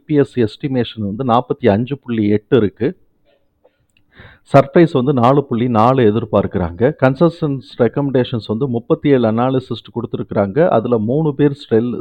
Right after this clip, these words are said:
செல்லாவும், எட்டு பேர் ஹோல்டாவும், பாக்கி இருபத்தாறு பேர் பையாவும் கொடுத்துருக்குறாங்க. இவங்களுடைய கேஷ் ஃப்ளோ பொறுத்த வரைக்கும் வந்து year on year பாசிட்டிவா இருக்கு. நெட் கேஷ் ஃப்ளோ, அதே மாதிரி நெட், அ, ஆப்பரேட்டிங் கேஷ் ஃப்ளோவும் வந்து year on year பாசிட்டிவா இருக்கு.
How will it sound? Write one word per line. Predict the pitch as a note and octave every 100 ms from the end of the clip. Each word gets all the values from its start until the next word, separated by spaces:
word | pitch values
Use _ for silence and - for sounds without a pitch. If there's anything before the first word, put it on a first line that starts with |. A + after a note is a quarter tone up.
| -
செல்லாவும், | A#2+ B2+ C3 G#2+ D3
எட்டு | C3+ - C#3+ C3
பேர் | C3+ C3 -
ஹோல்டாவும், | B2 A#2 A2 G#2 D#3
பாக்கி | A#2+ A#2 B2
இருபத்தாறு | A#2 B2+ C3 A#2 G#2
பேர் | A2 C#3+ C3
பையாவும் | G#2+ A#2 B2 A2+ A2
கொடுத்துருக்குறாங்க. | A2+ - G#2+ - F2+ E2 E2 - - - - _
இவங்களுடைய | C#3+ C3+ C3 B2
கேஷ் | D#3 F3+ -
ஃப்ளோ | F3 D#3+ C#3+ -
பொறுத்த | B2+ - A#2+
வரைக்கும் | A2+ A2+ - C#3
வந்து | G#2+ G2+ D3+
year | C3 C#3+ D3
on | C3+
year | A#2+ C3 C3+
பாசிட்டிவா | A#2+ A#2 - A#2+ A2
இருக்கு. | G2+ - D3+ D#3+ A2
நெட் | G#2+ A2 -
கேஷ் | A#2+ - -
ஃப்ளோ, | C3+ C#3
அதே | G#2+ B2+
மாதிரி | B2 A2 B2+ D3+
நெட், | A2+ A2+ G2+
அ, | G2+ G#2 G2
ஆப்பரேட்டிங் | - B2 - C#3 C3 A#2 G#2 -
கேஷ் | A2 G#2+ -
ஃப்ளோவும் | A2+ G#2+ A2
வந்து | G#2 B2
year | C3 A2
on | G#2+ G2+
year | G2+ A2 -
பாசிட்டிவா | G#2+ - A2 F#2+ F#2+
இருக்கு. | A2 -